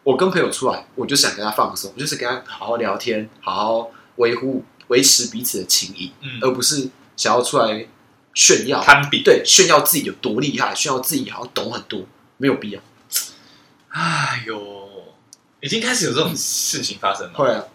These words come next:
Speaker 2: Fuck！
Speaker 1: 一定会啊。其实，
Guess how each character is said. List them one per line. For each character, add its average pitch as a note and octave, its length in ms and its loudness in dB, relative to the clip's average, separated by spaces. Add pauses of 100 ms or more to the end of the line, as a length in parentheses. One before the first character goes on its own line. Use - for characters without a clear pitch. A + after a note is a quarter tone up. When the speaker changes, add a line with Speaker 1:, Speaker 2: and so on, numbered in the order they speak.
(800)
Speaker 2:
Fuck！ - 680 8
Speaker 1:
一 C3 120 2
定 D#3+ 240 6
会 D3+ 160 10
啊。 G2+ 120 6
其 D3 120 4
实， E3+ 220 2